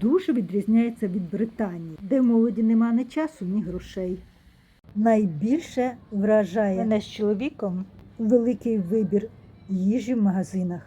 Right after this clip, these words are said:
В Британії вибір навіть в самих дорогих супермаркетах, як Waitrose, вибір в три, а то й чотири рази менше,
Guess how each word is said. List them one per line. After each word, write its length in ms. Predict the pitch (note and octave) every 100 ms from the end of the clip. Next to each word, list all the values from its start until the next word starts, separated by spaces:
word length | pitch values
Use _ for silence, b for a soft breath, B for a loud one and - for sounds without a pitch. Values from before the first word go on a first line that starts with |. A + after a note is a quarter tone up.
| - -
В 40 | -
Британії 680 | B3 - A#3 G3 F#3+ F#3+
вибір 460 | F3+ G#3+ G3 F3+ F3+ - G3
навіть 460 | G3 G#3+ F#3+ F#3+ - - - -
в 40 | -
самих 420 | - A3 G3 F#3 - -
дорогих 380 | B3 B3 G#3 G3+
супермаркетах, 800 | - G#3 G#3 G#3+ G3 F#3+ - F#3+ - - - - G3+
як 240 | F#3+ F#3+ - - - - -
Waitrose, 680 | G3+ C#4 C4+ - F3 E3+ - - - - - E3+
вибір 300 | A#3+ C4 G3+ - - - - -
в 160 | -
три, 260 | G3+ A#3 C#4+ -
а 80 |
то 160 | G3 A#3
й 100 | G#3+ -
чотири 540 | G3 F#3 G3+ A#3 C4
рази 360 | A#3 A3 G#3+ A3
менше, 680 | F3+ F#3 F#3+ F#3 - F3+